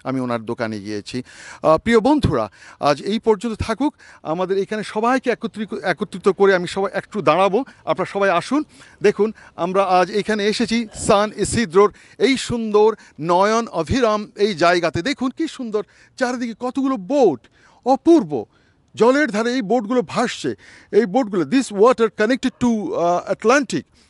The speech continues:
আটলান্টিকের জলের সাথে কানেকশন আছে। এইখানে এসেছি, আজ এদের সাথে সময় কাটাবো।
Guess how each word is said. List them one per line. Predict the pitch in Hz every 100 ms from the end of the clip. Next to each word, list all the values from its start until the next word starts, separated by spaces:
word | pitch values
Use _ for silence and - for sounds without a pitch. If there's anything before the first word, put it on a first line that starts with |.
| _
আটলান্টিকের | 165 - 247 226 240 240 180
জলের | 160 226 277
সাথে | 240 214
কানেকশন | - 190 - 202
আছে। | 151 123 - 104 - - - -
এইখানে | 170 208 226 226
এসেছি, | 202 180 214 - 277 - - -
আজ | - 156 156
এদের | 202 240
সাথে | 226 202
সময় | - 196 196
কাটাবো। | 170 165 180 285